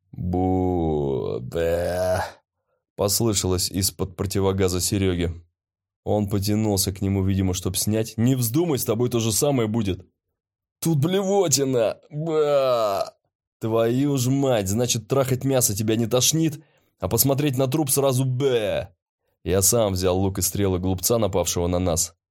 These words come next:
Все было достаточно современным. Лук композитный, с хорошей тетивой и качественными на вид стрелами. Оперение из пластика, наконечники, похоже, из металла.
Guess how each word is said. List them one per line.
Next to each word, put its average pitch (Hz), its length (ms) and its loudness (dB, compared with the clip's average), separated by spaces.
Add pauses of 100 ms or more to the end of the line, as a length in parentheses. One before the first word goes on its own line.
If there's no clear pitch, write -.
(320)
Все - 280 -2
было 160 200 0
достаточно 135 600 0
современным. 123 880 0 (400)
Лук 120 460 0
композитный, 95 760 0
с - 60 0
хорошей 92 400 -2
тетивой 90 640 -2 (320)
и 127 140 -4
качественными 127 680 0
на 107 180 2
вид 98 180 0
стрелами. 90 720 -2 (520)
Оперение 92 520 0
из 85 120 0
пластика, 120 580 0
наконечники, 117 720 0
похоже, 104 600 -2
из 98 220 -2
металла. 87 680 0